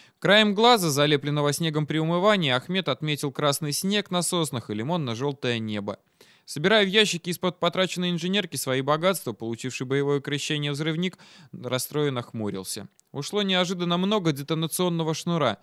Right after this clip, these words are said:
«Сука, ну идиот. Нет, нахера?» — потащил Д Ш В? Скажи-ка, лось ефремовский, три с половиной бухты теперь в остатке, а сраного белого хоть жопой жри. Нет, ты баран, Ахмедзянов.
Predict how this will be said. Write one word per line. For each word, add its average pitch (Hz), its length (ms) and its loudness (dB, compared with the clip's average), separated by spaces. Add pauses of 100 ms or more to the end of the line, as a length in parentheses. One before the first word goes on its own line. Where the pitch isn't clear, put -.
(400)
«Сука, - 400 -10
ну 180 160 -4
идиот. 196 480 -10
Нет, 160 260 -8
нахера?» — 185 400 -10
потащил - 480 -12
Д 127 120 -14
Ш - 180 -14
В? 117 120 -10
Скажи-ка, 143 480 -10
лось 131 300 -10
ефремовский, - 680 -16
три 214 180 -12
с 196 60 -16
половиной 160 460 -10
бухты 143 380 -14
теперь - 340 -16
в 127 80 -16
остатке, 120 500 -16
а 131 80 -16
сраного 147 460 -8
белого 147 500 -6
хоть 151 220 -12
жопой 123 640 -8
жри. 107 280 -12
Нет, 131 260 -12
ты 160 100 -12
баран, 151 580 -10
Ахмедзянов. 107 640 -16